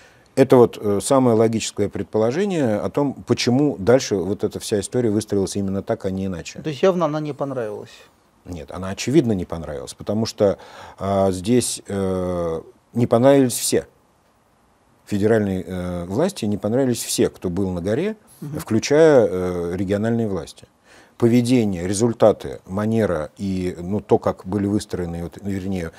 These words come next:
Speaker 1: попытка выстроить какие-то взаимоотношения или конфликт, э, очевидно, вызвало абсолютно негативную оценку федералов.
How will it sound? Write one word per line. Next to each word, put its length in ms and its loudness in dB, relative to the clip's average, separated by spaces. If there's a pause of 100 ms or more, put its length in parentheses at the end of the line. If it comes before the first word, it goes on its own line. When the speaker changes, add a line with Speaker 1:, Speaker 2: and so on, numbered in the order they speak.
(200)
Speaker 1:
попытка 440 0
выстроить 460 -4
какие-то 420 -8
взаимоотношения 880 -8
или 240 -10
конфликт, 520 -8 (560)
э, 280 -8
очевидно, 560 2
вызвало 420 2
абсолютно 420 2
негативную 460 -2
оценку 320 -8
федералов. 440 -12